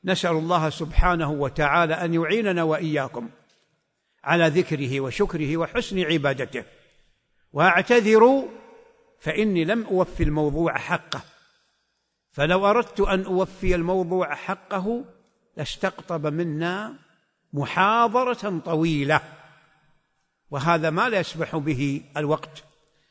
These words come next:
بل هو يشق عليكم ولا نريد المشقة عليكم، فأردنا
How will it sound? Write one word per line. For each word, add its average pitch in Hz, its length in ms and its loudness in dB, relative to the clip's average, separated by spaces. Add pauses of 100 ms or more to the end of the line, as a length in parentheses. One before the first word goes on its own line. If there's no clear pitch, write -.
(180)
بل 165 180 0
هو 185 220 10
يشق 175 380 0
عليكم 180 640 0
ولا 233 180 4
نريد 156 380 0 (680)
المشقة 156 840 -4
عليكم، 190 680 0 (600)
فأردنا 190 960 0